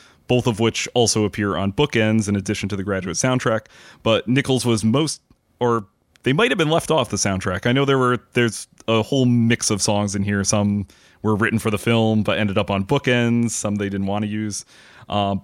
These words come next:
but basically, Nichols was most taken by a song that was still a work in progress at the time and appears in a more complete version on Bookends,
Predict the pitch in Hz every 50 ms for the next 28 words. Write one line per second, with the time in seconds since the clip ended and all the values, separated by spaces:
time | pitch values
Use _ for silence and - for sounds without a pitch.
0 | - - 117 110 - - _ - - - 139 143 131 - 127 - 131 123 123 123
1 | 117 98 - _ _ _ - - 117 123 139 135 - 139 120 101 120 107 95 120
2 | 139 156 170 165 143 - - 127 120 - 113 107 110 104 98 - 107 107 104 104
3 | 101 101 95 - 107 - 123 117 113 113 110 107 101 101 - - 120 113 107 104
4 | 110 107 - 110 101 95 - - 139 139 127 123 113 - 117 107 - 104 - 113
5 | 107 104 104 104 101 104 101 - _ - 101 107 - - 110 110 107 98 104 98
6 | 101 107 113 107 101 - 104 95 - - 147 143 82 - 120 113 110 95 107 104
7 | 95 101 98 131 117 - 113 107 107 104 104 98 -